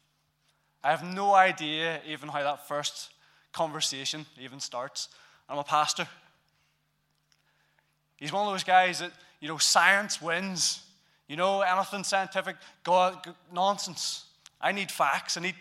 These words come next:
tangible evidence. You need to show me. He was so hard-hearted towards certain things and just aggressive at times. It just felt like, I just don't even know how to go there. It felt too big.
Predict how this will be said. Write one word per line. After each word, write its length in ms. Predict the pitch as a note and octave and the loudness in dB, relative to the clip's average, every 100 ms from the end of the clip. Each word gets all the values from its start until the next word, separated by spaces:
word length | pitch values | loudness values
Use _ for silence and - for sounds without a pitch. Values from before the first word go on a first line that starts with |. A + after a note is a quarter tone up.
| - - _ - | -16 -20 _ 0
tangible 480 | G3 G#3+ G3 F3+ | 6 6 6 4
evidence. 380 | E3+ E3+ F#3 - | 6 4 2 -8
You 60 | F#3 | -10
need 120 | F3 | -6
to 60 | D#3 | -6
show 180 | D3+ | -6
me. 140 | D#3+ F3 - _ _ _ _ _ _ _ _ _ _ _ _ _ _ _ _ - | -8 -12 -14 _ _ _ _ _ _ _ _ _ _ _ _ _ _ _ _ -14
He 80 | D3+ | -4
was 100 | - | -2
so 520 | G3+ G#3 G3+ F#3 D3+ - _ | 0 0 0 -2 -10 -20 _
hard-hearted 760 | - F3+ F3+ D3 D3+ D#3+ F3+ - - | 2 6 6 2 0 0 -4 -10 -18
towards 340 | - D#3 E3+ - | -12 -8 -6 -6
certain 280 | D#3 D3+ D3 | -8 -8 -8
things 520 | C#3+ D3 D#3 D3+ - - - | -8 -8 -8 -10 -10 -14 -18
and 80 | C#3+ | -12
just 160 | F3 F3 | -10 -8
aggressive 540 | D#3 D#3 D#3+ - D#3 | -6 0 0 -2 -10
at 80 | D#3 | -10
times. 400 | D3+ D#3 D#3+ C#3+ | -6 -6 -6 -10
It 60 | C#3 | -10
just 160 | D#3 | -8
felt 180 | D3 C3+ | -6 -4
like, 160 | C#3 - - - _ _ | -6 -8 -20 -20 _ _
I 80 | D#3+ | -8
just 180 | G3 G#3 | -6 -6
don't 160 | F3+ E3 | -6 -8
even 240 | D3 C#3 C3 | -12 -14 -14
know 200 | C3 C#3 | -12 -12
how 120 | C#3 | -12
to 80 | B2+ | -14
go 200 | B2 B2 | -18 -10
there. 200 | D3 - - _ _ _ _ _ _ _ _ _ _ _ _ _ _ | -10 -10 -18 _ _ _ _ _ _ _ _ _ _ _ _ _ _
It 100 | C3 | -6
felt 280 | - E3+ E3+ | -2 -2 -2
too 160 | E3+ D3+ | -10 -8
big. 260 | B2+ C3 | -8 -10